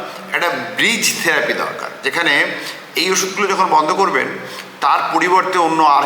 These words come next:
কি ধরনের ওষুধ দেবেন, এটা অবশ্যই ডাক্তারের পরামর্শ নিয়ে চলতে হবে। সাধারণত আমরা কি করি, যে সময় কিছু নার্ভের ওষুধ দেওয়া হয়, আহ, কোনো অ্যান্টিকনভালসেন্ট, অ্যান্টিডিপ্রেসেন্ট, এই জাতীয় ওষুধ দিয়ে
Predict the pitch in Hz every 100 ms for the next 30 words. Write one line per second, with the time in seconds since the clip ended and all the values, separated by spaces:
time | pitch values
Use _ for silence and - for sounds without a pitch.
0 | - 156 147 131 123 - 113 - 85 65
1 | - - - - - - - - 147 147
2 | 131 - - - 143 131 123 110 127 120
3 | 110 104 107 - 123 127 127 127 139 143
4 | - 139 139 147 147 135 135 127 127 139
5 | 143 131 135 - - - 139 139 156 151
6 | 147 127 120 135 147 139 - 120 85 -
7 | - - - - - - - - - 107
8 | 104 - 131 120 104 - 117 120 120 110
9 | - 117 113 110 117 107 120 - 123 120
10 | 127 131 143 131 139 131 135 139 127 95